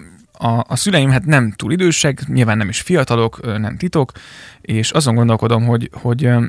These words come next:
alapvetően mondjuk egy tíz évvel ezelőtt őnekik egy, egy kezdetleges okostelefonjuk volt, amik, amiket tőlem örököltek meg, és, és ez, ez csak alap dolgokra használták, S M S-eztek és telefonáltak. És, ö, mikor, ö,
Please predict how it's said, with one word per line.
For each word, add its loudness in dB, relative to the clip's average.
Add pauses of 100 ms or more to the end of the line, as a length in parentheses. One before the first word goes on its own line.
(300)
alapvetően 2
mondjuk 0
egy -12 (160)
tíz 0
évvel 2
ezelőtt 2 (480)
őnekik -2
egy, 0 (100)
egy -4
kezdetleges 0
okostelefonjuk -2
volt, 0 (140)
amik, -4
amiket -2
tőlem 0
örököltek -2
meg, -2 (600)
és, 2
és 0
ez, 2 (180)
ez -4
csak -4
alap -2
dolgokra 0
használták, -6
S -2
M 2
S-eztek -2
és -8
telefonáltak. -8 (640)
És, 0
ö, 2 (100)
mikor, 0
ö, 2